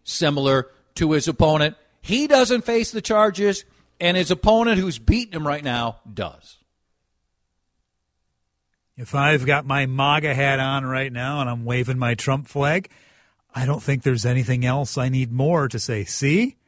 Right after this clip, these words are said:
Speaker 2: Biden's weaponized D O J. Right here, crystal clear. We can all see it," right? As, as you said, the deep state is out to get Donald Trump. Uh, and, you know, I,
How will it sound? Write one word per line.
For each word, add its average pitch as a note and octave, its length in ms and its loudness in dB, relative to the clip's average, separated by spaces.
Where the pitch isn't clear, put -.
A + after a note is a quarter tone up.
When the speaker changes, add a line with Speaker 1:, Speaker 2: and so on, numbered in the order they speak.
Speaker 2:
Biden's C#3 540 2
weaponized C#3+ 880 0
D B2+ 240 0
O B2 140 0
J. G2 340 -8
Right B2 400 0
here, D#3 400 0
crystal D#3+ 400 0
clear. B2+ 480 -2
We G2+ 160 -4
can A2 140 -4
all C3+ 640 -2
see - 280 -6
it," D#2+ 200 -14
right? D3 220 -2
As, A2 180 -4
as G2 180 -4
you C3+ 100 0
said, A#2+ 240 -2
the B2 60 -10
deep D3 260 0
state D#3 320 0
is B2+ 100 -2
out C#3 220 2
to C#3+ 80 -2
get C3+ 220 0
Donald C3+ 380 -2
Trump. A2+ 340 -4
Uh, A2+ 340 -2
and, C#3+ 580 -2
you D3 140 -2
know, F#3 160 2
I, D#3+ 180 -6